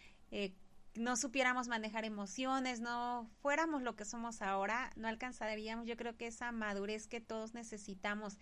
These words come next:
madurez tanto, em, emocional, tanto espiritual. Y pues bueno,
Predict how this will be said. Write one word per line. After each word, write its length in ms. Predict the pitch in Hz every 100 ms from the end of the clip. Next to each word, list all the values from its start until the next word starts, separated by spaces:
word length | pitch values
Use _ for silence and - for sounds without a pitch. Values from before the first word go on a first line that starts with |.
| - - -
madurez 440 | 190 202 214 226
tanto, 600 | 226 240 214 202 190 180 180 - - - -
em, 560 | 208 190 185 180 175 170 - -
emocional, 760 | 214 202 190 202 214 233 233
tanto 320 | 247 233 220
espiritual. 840 | 202 190 202 190 185 220 220 254 311 - - - - - - - -
Y 500 | 226 240 254 262 233
pues 200 | 226 214
bueno, 400 | 226 240 233 226